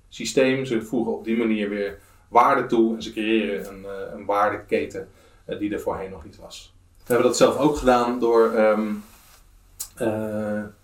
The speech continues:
een stuk, hè, wat je ook moet doen als je tijd koopt, is meteen ook met je klanten, eh, engagen,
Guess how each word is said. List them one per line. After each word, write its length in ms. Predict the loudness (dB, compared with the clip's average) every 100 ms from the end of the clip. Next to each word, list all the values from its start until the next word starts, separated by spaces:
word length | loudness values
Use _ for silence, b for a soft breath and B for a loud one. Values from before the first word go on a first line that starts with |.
| _ _ _ _ _
een 120 | -8 -2
stuk, 300 | 0 0 -2 -12
hè, 160 | -8 -2
wat 140 | -2
je 100 | 0
ook 140 | 0 0
moet 140 | 2
doen 260 | 2 2 -2
als 120 | -4
je 200 | -8 -4
tijd 240 | -4 -4
koopt, 260 | -4 -4 -4
is 100 | -6
meteen 460 | -2 4 4 4 -2
ook 180 | -4
met 120 | -4 -6
je 80 |
klanten, 480 | -4 -2 -2 -6 -12 b b b b
eh, 500 | -6 -4 -4 -6 -10 -12 -16
engagen, 520 | -6 -2 0 -2 -6